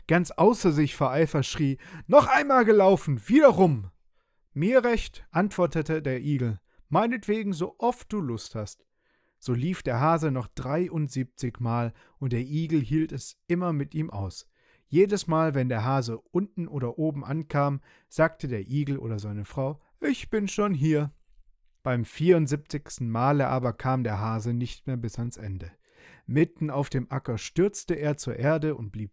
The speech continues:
tot auf dem Platze liegen. Der Igel nahm seinen gewonnenen Louis d'Or und die Flasche Branntwein, rief seine Frau aus der Furche ab,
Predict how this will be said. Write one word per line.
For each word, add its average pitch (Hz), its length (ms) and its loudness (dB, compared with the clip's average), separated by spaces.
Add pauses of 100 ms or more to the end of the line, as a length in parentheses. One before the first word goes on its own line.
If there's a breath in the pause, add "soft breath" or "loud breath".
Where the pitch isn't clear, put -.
tot - 340 -6
auf - 140 -16
dem 147 180 -6
Platze - 360 -6
liegen. 117 440 -6 (1000 soft breath)
Der 107 160 -8
Igel 170 400 0
nahm 135 300 0
seinen 120 240 0
gewonnenen 110 640 -4
Louis 107 320 -4
d'Or 156 400 -2
und 147 180 -8
die 120 60 -6
Flasche 139 400 -4
Branntwein, 110 640 -4 (440 soft breath)
rief 175 240 -2
seine 143 300 -2
Frau 160 340 -2
aus 139 160 -6
der 123 120 -6
Furche 123 500 -6
ab, - 220 -6